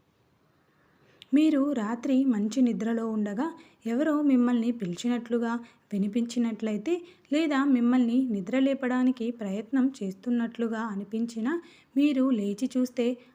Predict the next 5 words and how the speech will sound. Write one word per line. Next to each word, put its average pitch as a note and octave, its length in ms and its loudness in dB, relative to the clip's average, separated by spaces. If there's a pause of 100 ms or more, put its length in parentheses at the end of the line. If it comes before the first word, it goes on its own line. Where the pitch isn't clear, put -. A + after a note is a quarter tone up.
(100)
అక్కడ C#4+ 300 0
ఎవరూ A#3+ 500 2
కూడా A#3+ 320 0
కనిపించరు, A3+ 760 -4 (320)
కానీ G#3+ 380 -2